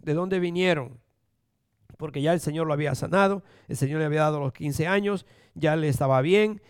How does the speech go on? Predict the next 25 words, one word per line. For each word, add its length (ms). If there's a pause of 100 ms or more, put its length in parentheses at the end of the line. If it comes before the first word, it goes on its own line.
(120)
y 120
vinieron 400
una 220
gente 520
de 200
otro, 640
de 120
otro 260
país, 440 (460)
de 120
Babilonia, 680 (200)
a, 280 (140)
supuestamente 1040
a, 800 (1200)
a, 300
a 80 (880)
premiarlo 640
o 420
a, 260 (320)
I 160
said 240
to, 340 (160)
to 120
congratulate 640
him. 260